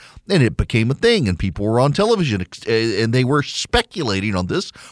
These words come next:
while he was still in the building with hostages. That it had to be a Republican. No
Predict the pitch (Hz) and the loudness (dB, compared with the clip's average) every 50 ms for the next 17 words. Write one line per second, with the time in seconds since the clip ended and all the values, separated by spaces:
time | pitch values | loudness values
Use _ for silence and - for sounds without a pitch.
0 | - - 117 127 143 156 180 196 214 233 262 277 294 302 294 269 262 254 269 277 | -10 -4 -2 2 4 4 6 6 6 6 6 6 6 6 6 6 4 4 4 4
1 | 262 220 - - - 254 254 247 254 240 240 240 196 226 233 240 240 226 240 226 | 2 2 2 2 2 2 4 4 4 4 2 2 4 4 4 4 4 2 0 2
2 | 220 220 220 269 220 220 233 - - - - 151 135 110 107 98 80 73 - - | 2 2 4 4 4 4 2 0 -2 -10 -4 -4 -4 -2 -2 -4 -4 -4 -8 -12
3 | - - _ _ _ _ _ _ _ _ _ _ _ _ _ _ _ _ _ - | -14 -14 _ _ _ _ _ _ _ _ _ _ _ _ _ _ _ _ _ -20
4 | - - - 151 180 196 202 185 170 151 202 214 240 294 294 240 190 220 202 165 | -12 -2 2 4 6 6 6 4 4 4 6 6 6 4 4 4 4 4 4 4
5 | 220 233 233 214 185 170 165 - - 254 285 294 277 220 165 - 139 139 147 160 | 4 6 6 6 6 6 6 6 6 6 6 6 4 2 2 2 2 2 2 4
6 | 156 160 190 226 262 269 262 233 214 185 - | 4 6 6 8 8 8 8 6 6 4 0